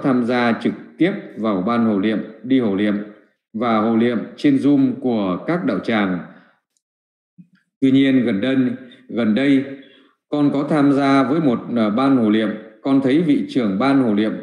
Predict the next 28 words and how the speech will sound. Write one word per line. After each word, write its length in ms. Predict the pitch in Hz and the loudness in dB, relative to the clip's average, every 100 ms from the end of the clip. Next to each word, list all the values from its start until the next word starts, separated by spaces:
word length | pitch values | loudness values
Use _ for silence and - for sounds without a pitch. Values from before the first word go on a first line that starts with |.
| - | -10
không 520 | - 143 135 135 135 127 - - _ | -2 2 4 4 2 -2 -14 -20 _
chỉ 200 | - 131 | -2 2
hộ 160 | 101 107 | 2 2
niệm 280 | 107 110 110 | 0 -2 -2
hướng 220 | 127 180 | 0 0
dẫn 260 | 165 175 185 | -2 0 0
hộ 160 | 139 | 2
niệm 200 | 110 113 - - | 2 0 -4 -10
mà 320 | - 110 98 - | -2 0 0 -2
còn, 460 | 110 104 98 98 95 - | -4 -2 -2 -2 -6 -4
mà 320 | 113 113 101 | 0 0 0
có 180 | 117 120 160 | -2 0 2
những 460 | 156 170 185 202 202 - - _ - | 0 0 0 0 -2 -10 -20 _ -4
ca 500 | 139 131 127 120 117 - | -2 2 2 0 -2 -8
khó 460 | - 120 123 165 214 214 | -6 -4 -2 0 -2 -2
xả 140 | 127 | -2
bỏ 280 | 95 104 87 82 | -2 -2 -2 -4
báo 140 | 139 | -4
thân. 220 | 151 135 117 - - _ _ _ _ _ _ _ _ | -2 -2 -2 -6 -20 _ _ _ _ _ _ _ _
Thì 120 | 135 131 | 0 2
vị 300 | 127 123 - | 4 2 0
trưởng 220 | 143 104 | 0 -2
tràng 240 | 95 120 113 | 0 0 2
này 320 | 117 110 101 - | 2 0 -2 -6
đi 300 | 147 160 151 | 0 2 4
tìm 540 | 143 120 110 107 104 101 | 2 2 2 2 2 2
hiểu 440 | 117 107 87 82 - - - _ _ _ _ _ _ _ _ _ _ _ _ _ _ _ | 0 0 -4 -6 -12 -20 -20 _ _ _ _ _ _ _ _ _ _ _ _ _ _ _
lục 220 | 135 135 | 0 0